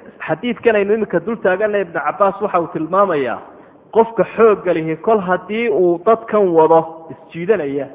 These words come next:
isna waa la xukunuun, nooca qadimayuu ku jiraa. Laba kan Ibnu Cabbaas ducafadii la qadimee.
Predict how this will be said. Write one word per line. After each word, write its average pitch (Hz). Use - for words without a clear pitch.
isna -
waa 214
la 214
xukunuun, 143
nooca 160
qadimayuu 185
ku 175
jiraa. 107
Laba 151
kan 180
Ibnu 147
Cabbaas 131
ducafadii 143
la 170
qadimee. 135